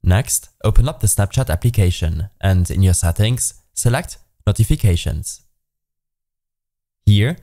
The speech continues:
you can choose which notifications should be enabled or disabled. Lastly, make sure that the Do Not Disturb option is disabled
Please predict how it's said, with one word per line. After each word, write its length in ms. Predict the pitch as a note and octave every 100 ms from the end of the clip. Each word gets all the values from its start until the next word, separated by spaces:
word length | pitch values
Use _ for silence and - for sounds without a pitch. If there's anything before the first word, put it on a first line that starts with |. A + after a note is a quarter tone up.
| _ -
you 80 |
can 120 | A2+ G#2
choose 380 | - C3 -
which 240 | A2 D3+ -
notifications 800 | F3+ C3+ A#2+ G2+ F#2+ C3 C#3 -
should 220 | - B2
be 120 | G#2
enabled 480 | E2+ D2+ D#2 G2 - -
or 320 | F#2+ F#2+ G#2+ -
disabled. 640 | - F#2 D#2+ D2 - - _ _ _ _ _ _ _ _ _ _ _ _ _ _ _ -
Lastly, 760 | F2 D#2+ - G#2+ A2 A#2+ - _ -
make 120 | G2+
sure 160 | - B2
that 200 | G#2 -
the 260 | G2 F#2
Do 160 | F2+ A2
Not 240 | A#2 -
Disturb 400 | - G#2+ A2+ A#2+
option 380 | - - - G2+
is 160 | - -
disabled 720 | - - F#2 - C#2 D2+